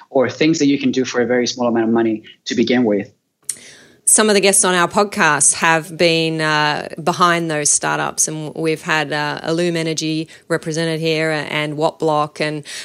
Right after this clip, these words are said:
Speaker 2: one of the questions I was actually gonna ask you, Carlos, is does neighbours operate as purely a certification authority, if you like, or does neighbours get involved in guiding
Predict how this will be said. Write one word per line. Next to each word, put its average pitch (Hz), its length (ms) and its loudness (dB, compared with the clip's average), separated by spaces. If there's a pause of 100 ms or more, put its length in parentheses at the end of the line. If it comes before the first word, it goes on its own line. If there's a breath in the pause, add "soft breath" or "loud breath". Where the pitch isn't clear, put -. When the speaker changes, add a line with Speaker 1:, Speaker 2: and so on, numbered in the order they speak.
Speaker 2:
one 196 120 2
of 180 60 4
the 175 80 2
questions 190 340 2
I 165 120 4
was 165 100 -2
actually 170 240 -2
gonna 160 100 -2
ask 170 300 0
you, 170 60 -6
Carlos, 156 420 2
is 151 200 -2 (200)
does 185 200 2
neighbours 196 640 4 (140)
operate 180 420 2
as 160 160 0
purely 175 420 2
a 156 100 0
certification 160 1120 -2 (240 loud breath)
authority, 165 680 2
if 156 120 -8
you 156 100 -2
like, 160 360 -2
or 165 380 2 (180 loud breath)
does 175 220 2
neighbours 185 320 2
get 170 160 0
involved 160 800 0
in 156 500 -2 (420 loud breath)
guiding 160 680 2